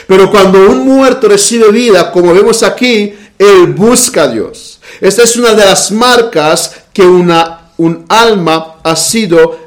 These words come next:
regenerada. Anhela estar en la presencia de Dios. Anhela estar cerca de Dios. Este hombre recibió vida. Si no,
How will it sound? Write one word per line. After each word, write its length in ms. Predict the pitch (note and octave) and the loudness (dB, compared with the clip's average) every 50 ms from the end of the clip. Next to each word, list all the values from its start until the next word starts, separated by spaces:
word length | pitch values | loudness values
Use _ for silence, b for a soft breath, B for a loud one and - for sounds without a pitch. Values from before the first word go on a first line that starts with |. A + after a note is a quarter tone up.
| B _ - | B _ -10
regenerada. 1120 | C#3+ D3+ D#3 F3 E3 - - F3 E3 D#3+ D#3 C#3+ C#3 C3+ B2+ A#2+ C3 B2 B2 - - - - | -6 -2 0 0 -2 -2 -4 -8 -4 -4 -4 -2 -2 -2 -2 -2 -4 -6 -6 -8 -14 -12 -4
Anhela 840 | - F#3+ F3+ F3 F3 G3 A#3 C4 B3+ B3 G#3+ E3 D3+ D3+ D#3+ - - | -2 0 0 0 2 2 2 2 2 2 2 2 2 0 0 0 -2
estar 640 | F3 E3 - - - - - G#3+ G#3 F#3+ F3+ F3+ F#3 - | -4 -4 -4 -4 -4 -2 -2 0 2 2 0 0 -2 -2
en 180 | F3 E3+ D#3+ | -2 -2 0
la 180 | D#3+ D#3 - - | 0 -2 -2 -2
presencia 600 | - - D3+ - - F3 F3+ F3+ D3+ - D#3+ D3 | -4 -4 -4 -4 -4 -4 -4 -4 -6 -6 -6 -6
de 80 | D3+ | -4
Dios. 240 | C#3+ C3+ C3+ C3+ - B B B B | -2 -2 -2 -2 -4 B B B B
Anhela 520 | - G3+ G3 G#3 A#3 A#3+ A#3 A3+ A3+ A3+ - | -2 0 2 2 2 2 2 0 -2 -2 -4
estar 640 | F#3+ - - - - - A3+ G#3 G3+ F#3+ F3+ - - | -4 -4 -4 -6 -4 -2 0 0 2 0 0 -2 -4
cerca 720 | - - - - - - A3+ A3+ A3+ A3+ - F#3+ F3 D#3+ | -4 -4 -4 -2 0 2 2 4 4 2 0 0 -2 -2
de 100 | D#3 D3 | -2 -2
Dios. 260 | C#3+ C#3+ D3 - - - | -4 -4 -6 -8 -6 -4
Este 280 | A3+ A3+ A3+ - A#3 | -2 -2 -2 0 0
hombre 440 | A#3 B3 A#3 F#3+ G3 F3 D3+ - - - | 0 0 2 0 0 0 0 -2 -8 -4
recibió 640 | D#3+ F#3 F#3+ F3 - - F3 E3+ E3+ G#3 A#3+ A#3 | 0 0 0 0 0 -2 -4 -2 0 2 2 4
vida. 400 | - A3+ A#3 A3+ E3+ C3+ A#2 G#2 | 2 2 -2 -2 -2 -2 -4 -4
Si 240 | - - - D3 D3+ | -6 -8 -8 -8 -8
no, 540 | D#3 F#3 A3+ A3 F3 B2+ G2+ - - _ _ | -6 -4 -4 -2 -2 -4 -6 -8 -16 _ _